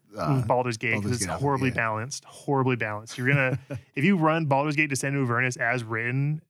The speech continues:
Speaker 2: and your players go along with it, you will have a whole new party by the time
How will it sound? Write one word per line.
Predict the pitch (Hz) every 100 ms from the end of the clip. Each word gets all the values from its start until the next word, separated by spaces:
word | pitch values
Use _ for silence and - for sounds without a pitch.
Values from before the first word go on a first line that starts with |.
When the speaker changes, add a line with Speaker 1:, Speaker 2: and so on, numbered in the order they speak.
| _ -
Speaker 2:
and | 123
your | 117
players | - 127 120
go | 123
along | 113 110 110
with | 127 156
it, | 165 170 _ _ _ _ _ _ _
you | - 131
will | 151
have | 135 131 120
a |
whole | - 139 143
new | 123 123 135
party | 131 123 117 113 110 110 - _ _ _
by | 131 113 117
the | 113
time | 110 120 113 110 110 110 107